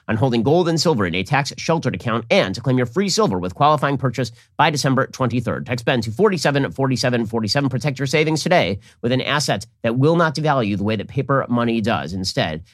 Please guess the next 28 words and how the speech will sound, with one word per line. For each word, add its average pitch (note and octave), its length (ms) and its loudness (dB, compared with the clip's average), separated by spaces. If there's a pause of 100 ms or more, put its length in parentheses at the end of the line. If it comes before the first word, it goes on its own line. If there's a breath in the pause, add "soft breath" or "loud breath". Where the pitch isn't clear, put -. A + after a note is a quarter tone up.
(160)
try C3 220 0
your A#2+ 180 2
hand G#2+ 280 -2
with F#2 160 -6
precious A2+ 300 -6
metals. G2+ 300 -2
Text G#2 180 -6
Ben A#2+ 140 0
to F#2+ 60 -2
forty-seven A#2 420 -2
forty-seven G2+ 400 -2
forty-seven F#2 500 -4 (280 soft breath)
to E2+ 280 0 (100)
get G2 300 -4
started. F#2 480 -2
Alrighty, A#2+ 500 4
so A2+ 320 2 (920)
right E3 200 6
now, B2+ 280 0 (160)
the C3 80 -4
polls D#3+ 320 4 (120)
for D3 320 2 (320)
Joseph E3 520 2
R. C3+ 160 4
Biden B2 340 2
are A#2 80 -2
just B2 300 -2
horrific. F2 340 -6